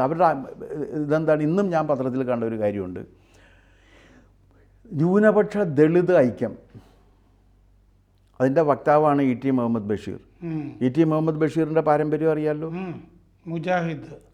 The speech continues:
Speaker 1: മുജാഹിദിന് മുമ്പ് അറിയാലോ?
Speaker 2: ഉം.
Speaker 1: അദ്ദേഹം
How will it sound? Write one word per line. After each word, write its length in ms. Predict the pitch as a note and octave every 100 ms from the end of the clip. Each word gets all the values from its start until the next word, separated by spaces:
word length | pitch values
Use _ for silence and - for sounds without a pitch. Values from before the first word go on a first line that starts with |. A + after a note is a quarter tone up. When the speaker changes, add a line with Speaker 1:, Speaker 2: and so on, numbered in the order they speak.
| _ _ - _ G#2+
Speaker 1:
മുജാഹിദിന് 520 | A#2 D3 D3+ D#3+ E3 D#3
മുമ്പ് 180 | D3 E3
അറിയാലോ? 360 | D#3+ D#3+ D#3 E3 - E3
Speaker 2:
ഉം. 120 | D#3+ D3 - _ _ D#3+
Speaker 1:
അദ്ദേഹം 260 | F#3 G3